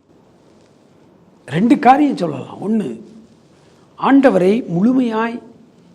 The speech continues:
யோசேப்பு பற்றி கொண்டார், பிடித்து கொண்டார், அவரை நம்பினார்.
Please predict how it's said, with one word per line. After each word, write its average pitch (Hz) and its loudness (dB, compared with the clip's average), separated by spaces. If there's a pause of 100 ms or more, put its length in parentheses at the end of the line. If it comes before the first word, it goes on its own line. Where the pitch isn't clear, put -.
யோசேப்பு 220 2
பற்றி 220 -4
கொண்டார், 196 -2 (520)
பிடித்து 247 -4
கொண்டார், 190 0 (920)
அவரை 139 -4
நம்பினார். 165 -2